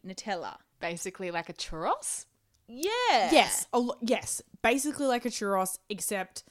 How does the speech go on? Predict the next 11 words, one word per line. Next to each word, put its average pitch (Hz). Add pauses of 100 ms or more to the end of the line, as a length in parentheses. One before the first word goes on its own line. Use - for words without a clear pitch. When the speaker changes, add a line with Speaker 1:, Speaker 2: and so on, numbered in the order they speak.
(680)
Speaker 3:
it's 214
not 196
that 202
thick -
cinnamon, 190 (440)
like, 185
cinnamon 202
pa-, 185 (120)
dough 185
pastry. 269
It's -